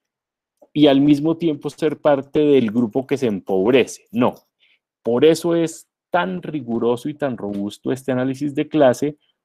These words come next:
porque una vez que me dice que usted está todo el tiempo pobre, todo el tiempo rico, se empobreció o se enriqueció, usted pertenece a esa clase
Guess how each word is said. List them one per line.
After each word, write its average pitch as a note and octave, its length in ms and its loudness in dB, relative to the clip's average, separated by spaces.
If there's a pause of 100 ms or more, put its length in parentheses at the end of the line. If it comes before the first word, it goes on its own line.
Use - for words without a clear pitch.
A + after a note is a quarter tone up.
porque B2 280 2
una D#3 180 6
vez E3+ 180 4
que F#3+ 140 2
me D3+ 200 4
dice D3 340 6
que - 120 -6
usted A#2+ 260 -4
está D3+ 480 2 (120)
todo E3 240 4
el D#3+ 100 0
tiempo D#3+ 380 0
pobre, A2+ 500 2 (420)
todo D3 240 6
el D3 100 2
tiempo D3 340 2
rico, C#3 500 0 (380)
se - 240 2
empobreció B2+ 920 0
o C3+ 140 0
se C3 120 -8
enriqueció, A#2 800 -6
usted B2+ 420 -4
pertenece D3+ 920 -2
a C3 80 0
esa B2 220 -6
clase E3+ 480 -6